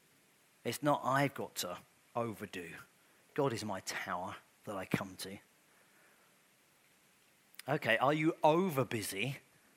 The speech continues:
Here's the London challenge. 'Cause I wanna make the most out of life. Oh yeah, I, I'm gonna do this, this and this.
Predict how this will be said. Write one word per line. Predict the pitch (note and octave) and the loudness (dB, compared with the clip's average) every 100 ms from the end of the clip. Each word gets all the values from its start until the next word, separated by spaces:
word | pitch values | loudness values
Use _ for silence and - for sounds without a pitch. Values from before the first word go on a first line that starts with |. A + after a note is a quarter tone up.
| _ - | _ -6
Here's | A#2+ A#2+ | -4 -2
the | A2+ | -2
London | A2 A#2+ C3 A2+ G2+ | 2 2 2 -4 -6
challenge. | - G#2+ F#2+ F#2+ - - - _ _ - | -2 -2 -2 -6 -12 -14 -20 _ _ -4
'Cause | - | 2
I | D#3+ | 4
wanna | C#3+ C#3 | 4 2
make | B2 B2+ - | 2 0 0
the | G#2 | -6
most | A2+ B2+ F3+ - - - | -4 2 8 8 10 12
out | D#3+ | 12
of | C3+ C3+ | 12 4
life. | B2 A#2 - - - - - - - - - - - _ _ _ _ _ _ _ - | 4 4 4 -2 -10 -12 -18 -20 -20 -20 -20 -20 -20 _ _ _ _ _ _ _ 2
Oh | - - | 4 4
yeah, | F3 F3+ - - | 6 8 8 6
I, | F#3+ | 2
I'm | G#3 | 2
gonna | F#3 | 0
do | D3 C3+ | 0 2
this, | A3 A#3 | 2 2
this | - G3+ | 2 -2
and | G3+ G#3 | -2 -2
this. | - F#3 - | 0 0 0